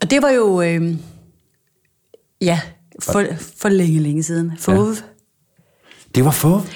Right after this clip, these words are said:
Speaker 1: Det var altså Fauve, og den må vi ikke glemme. Og jeg kan godt sidde sådan lidt tilbage med en følelse af, at, øhm, at vi ikke rigtig fik den sådan snakket færdigt. Det var, vi, vi vidste ikke, hvordan vi skulle gøre det her, og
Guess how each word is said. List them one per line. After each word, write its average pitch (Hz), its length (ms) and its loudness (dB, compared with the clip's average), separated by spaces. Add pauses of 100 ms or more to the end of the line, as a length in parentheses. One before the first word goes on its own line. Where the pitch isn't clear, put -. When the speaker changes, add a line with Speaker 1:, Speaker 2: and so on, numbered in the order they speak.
(120)
Speaker 1:
Det 233 100 2
var 285 60 4
altså 311 220 0
Fauve, 294 240 2
og 220 120 -2
den 302 140 2
må 311 60 4
vi 269 100 0
ikke 311 140 -2
glemme. 240 340 2 (220)
Og 233 80 0
jeg 247 80 2
kan 233 100 -8
godt 285 160 0
sidde 294 200 0
sådan 277 160 0
lidt 277 120 2
tilbage 247 460 0
med 269 120 2
en 208 100 -2
følelse 240 300 -2
af, 226 60 0
at, 220 120 -4
øhm, 196 340 0 (480)
at 208 120 -2
vi 247 60 2
ikke 269 180 2
rigtig 285 160 -4
fik 262 160 -2
den 202 260 0
sådan 220 260 -2
snakket 226 400 -2
færdigt. 226 480 -2
Det 247 100 2
var, 240 300 -2 (100)
vi, 262 120 4 (100)
vi 262 80 2
vidste 294 260 0
ikke, 277 80 -2
hvordan 208 200 2
vi 220 40 -2
skulle 190 160 -8
gøre 180 220 2
det 220 120 0
her, 196 240 2
og 180 300 -2